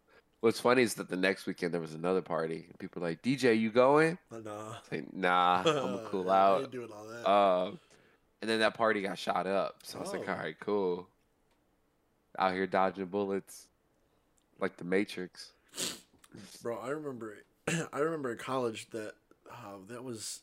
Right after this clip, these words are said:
Speaker 2: that would've been my senior, that would've been senior year. When we were, I think it was Stoney's, when the kids pulled a gun at the pong table.
Speaker 1: Yeah, at, at this point, guns getting pulled at a party are a normal thing.
Speaker 2: Oh,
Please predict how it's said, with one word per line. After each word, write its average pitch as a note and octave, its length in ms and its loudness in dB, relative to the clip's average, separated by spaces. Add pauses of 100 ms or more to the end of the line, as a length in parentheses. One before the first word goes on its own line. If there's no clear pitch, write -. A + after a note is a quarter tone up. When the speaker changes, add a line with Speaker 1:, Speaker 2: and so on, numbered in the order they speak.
(120)
Speaker 2:
that A2+ 80 -8
would've D3+ 140 -8
been C#3 100 -4
my A2 120 -6
senior, B2+ 300 -6
that A#2+ 80 -4
would've A3+ 140 -4
been G#3+ 80 -8
senior G#3 300 -8
year. G#3 280 -6 (880)
When B2 140 -10
we C3+ 120 -2
were, C3+ 200 -2
I C3 40 -10
think D3 160 -14
it E3 60 -18
was A2+ 100 -14
Stoney's, C#3+ 560 -8 (460)
when A#2+ 140 -12
the A#2 60 -10
kids C3+ 260 -8
pulled C3 280 -6 (240)
a A#2+ 100 -4
gun B2+ 460 -4
at A#2+ 120 -6
the A2+ 80 -12
pong A#2+ 240 -8
table. C#3+ 360 -8 (1040)
Speaker 1:
Yeah, E2+ 160 -6
at, E2 100 -4
at E2 160 -4
this F#2 180 -2
point, D#2 280 -8 (240)
guns F#2 260 2
getting D#2+ 220 -4
pulled F2 200 0
at D#2 140 2
a D2+ 60 -4
party D#2 340 -2
are D#2+ 100 -4
a D#2 40 -8
normal D#2+ 280 -6
thing. E2 320 -8 (280)
Speaker 2:
Oh, C3+ 240 -4